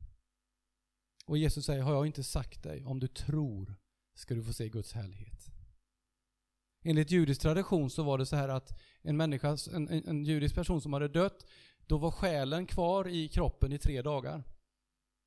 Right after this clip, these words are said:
Och då kan man undra, varför väntar han i fyra dagar? Kan det finnas en poäng här att han verkligen ville visa att det här är ett mirakel på riktigt?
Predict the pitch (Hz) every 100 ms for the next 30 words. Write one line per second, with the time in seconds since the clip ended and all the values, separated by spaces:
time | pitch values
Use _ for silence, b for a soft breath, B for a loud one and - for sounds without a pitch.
0 | _ _ _ _ _ - - - - 151
1 | 151 160 170 175 160 - 165 180 160 131
2 | 147 147 156 _ 156 175 165 147 - 120
3 | 110 - - - _ _ _ - 165 160
4 | 170 156 160 - 170 196 170 156 151 156
5 | 165 160 147 147 151 160 151 143 156 170
6 | 156 160 139 - 135 156 156 - 170 170
7 | -